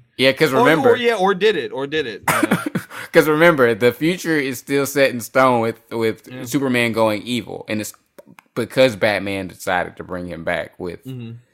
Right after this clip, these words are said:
Speaker 1: you know, and so it's just like, you know, they really didn't have any options, obviously, because
Speaker 2: Yeah.
Speaker 1: they weren't gonna win <laughs> by
Speaker 2: Yeah, no.
Speaker 1: themselves. <laughs> You know, Steppenwolf was just way too powerful.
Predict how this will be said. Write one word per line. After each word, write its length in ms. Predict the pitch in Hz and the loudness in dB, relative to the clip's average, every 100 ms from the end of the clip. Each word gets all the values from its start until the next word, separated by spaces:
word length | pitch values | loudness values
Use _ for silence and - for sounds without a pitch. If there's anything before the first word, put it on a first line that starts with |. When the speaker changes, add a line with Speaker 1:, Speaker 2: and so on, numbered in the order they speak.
| _ _ | _ _
Speaker 1:
you 100 | 127 | 0
know, 180 | 113 98 | 0 0
and 100 | 98 | 0
so 160 | 120 113 | 2 2
it's 100 | 110 | 0
just 240 | 117 - | -8 -6
like, 240 | 104 101 - _ _ _ _ | -2 -2 -4 _ _ _ _
you 120 | - 123 | -8 -4
know, 160 | 101 | 0
they 140 | 104 147 | 2 2
really 220 | 202 160 | 2 0
didn't 140 | 113 | 0
have 180 | 110 98 | -2 -2
any 140 | 87 | -2
options, 460 | 87 82 - 80 80 | -2 -2 -4 -12 -8
obviously, 680 | 82 73 71 71 - 76 76 - | -6 -8 -12 -14 -14 -12 -14 -14
because 140 | 127 | -10
Speaker 2:
Yeah. 260 | 123 104 92 92 | -6 -6 -10 -10
Speaker 1:
they 120 | - 107 | -4 -2
weren't 260 | 101 87 | -2 -6
gonna 180 | 87 82 | -8 -8
win 320 | 82 82 80 - _ _ _ _ | -8 -10 -14 -18 _ _ _ _
<laughs> 220 | _ _ - | _ _ -6
by 800 | - - - 156 - - 127 127 | -4 -2 -2 -2 -4 0 0 0
Speaker 2:
Yeah, 180 | 120 107 | -6 -6
no. 60 | 110 104 | -8 -8
Speaker 1:
themselves. 280 | 101 - - - | -10 -8 -8 -10
<laughs> 40 | - - - - - 110 - | -16 -16 -12 -8 -6 -6 -2
You 100 | 147 | 4
know, 120 | 139 | 4
Steppenwolf 600 | 139 151 156 147 143 135 | 4 4 4 4 2 0
was 220 | 120 113 | -4 -10
just 160 | - 113 | -8 -4
way 220 | 113 120 | 2 2
too 160 | 113 107 | 0 -4
powerful. 680 | 107 107 110 92 95 95 | 4 6 6 4 -6 -10